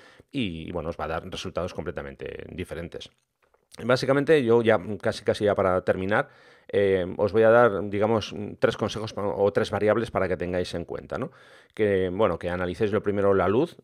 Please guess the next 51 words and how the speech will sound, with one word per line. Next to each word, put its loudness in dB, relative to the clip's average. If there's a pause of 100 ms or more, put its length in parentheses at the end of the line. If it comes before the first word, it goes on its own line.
eh, -4
jugando 0
con -4
di-, -4
con -4
diferentes -2
tipos -2
de -2
luz 0
y -6
con -6
sombras, 2 (140)
también -8
vais 0
a 0
poder 4 (200)
resaltar, 0 (280)
bueno, -6
pues -10
tanto -6
texturas -8
en -6
el -8
paisaje, 2
pues -4
si -6
buscáis, -6
por -10
ejemplo, -4
luz -2
lateral, 0 (380)
o 4
vais -2
a -2
poder -2
incluso -2
fotografiar, 0
eh, -2 (100)
algunas -6
siluetas 2
a, -2
a -10
contraluz, 0
que -4
también -4
es -6
un -8
recurso, -4
introduciendo, -4 (280)
eh, -12
silu-, -12